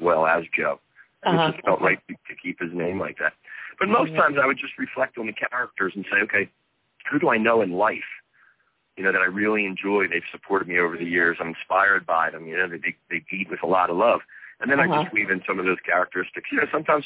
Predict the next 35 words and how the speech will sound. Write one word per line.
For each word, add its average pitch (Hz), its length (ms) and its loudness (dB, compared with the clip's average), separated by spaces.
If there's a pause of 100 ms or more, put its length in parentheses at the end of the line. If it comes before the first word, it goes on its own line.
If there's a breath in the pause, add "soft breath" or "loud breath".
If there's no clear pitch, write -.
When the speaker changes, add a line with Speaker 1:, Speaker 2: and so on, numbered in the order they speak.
Speaker 1:
physical, 131 400 0
sometimes, 117 440 -2 (580 soft breath)
you 117 60 -2
know, 110 200 4
in 107 140 -2
their 101 140 2
dialogue 98 640 2
or 95 40 -4
their 92 180 0
approach. 95 400 -4 (180)
Speaker 2:
Yeah. 147 200 4 (800)
Speaker 1:
Yeah, 214 80 -6
it - 40 -6
was 185 140 -12
fun. 151 220 0 (680 loud breath)
Speaker 2:
When 294 180 6
you 285 120 6
look 294 260 4
back 277 280 4
on 226 160 2
your 208 200 0
own 214 260 0
life, 156 380 2 (260)
um, 170 600 4 (440)
who, 285 380 0
I 196 140 4
know 214 240 4
you 190 340 2
admire 180 500 4
your 170 160 0
mom 175 320 2
and 170 100 -4
dad 165 280 4
and 165 100 -6
your 151 140 -6